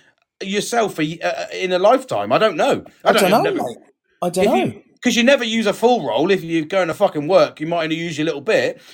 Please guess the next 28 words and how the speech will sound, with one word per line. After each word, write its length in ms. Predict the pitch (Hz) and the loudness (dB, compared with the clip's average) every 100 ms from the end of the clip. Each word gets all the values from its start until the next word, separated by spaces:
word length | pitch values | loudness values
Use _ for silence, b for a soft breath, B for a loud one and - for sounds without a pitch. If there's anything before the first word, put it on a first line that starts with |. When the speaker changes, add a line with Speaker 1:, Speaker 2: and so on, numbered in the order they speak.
| B | B
Speaker 1:
But 100 | - | -8
if 100 | 247 | -6
you 100 | 247 | -6
calculated 640 | 254 269 285 277 139 123 131 | -2 2 2 0 -2 -2 -4
it, 100 | 196 | -6
would 160 | 233 | -8
you 120 | 269 | -6
even 280 | 277 247 254 | -4 -4 -2
get 240 | 240 247 - | -2 -2 -6
through? 560 | - 262 156 120 185 b b | -2 0 2 0 -4 b b
I 100 | - | -2
don't 220 | 208 294 302 | 2 2 2
even 180 | 208 | -6
think 140 | 185 208 | -8 -8
you'd 120 | 185 | -2
get 140 | 190 - | -2 0
probably, 260 | 175 160 | -2 -2
I 40 | 180 | -6
mean, 240 | 120 113 | -6 -6
if 160 | - 143 | -12 -12
you're 80 | 139 | -8
gonna 140 | 147 | -4
be 60 | 135 | -4
optimistic, 400 | 131 - 127 - - | -6 -8 -12 -12 -4
half 340 | 185 214 233 | 2 2 2
your 100 | 143 | -4
fucking 360 | 123 135 - 110 | -2 -2 -2 -6
life. 340 | 107 98 101 | -4 -4 -4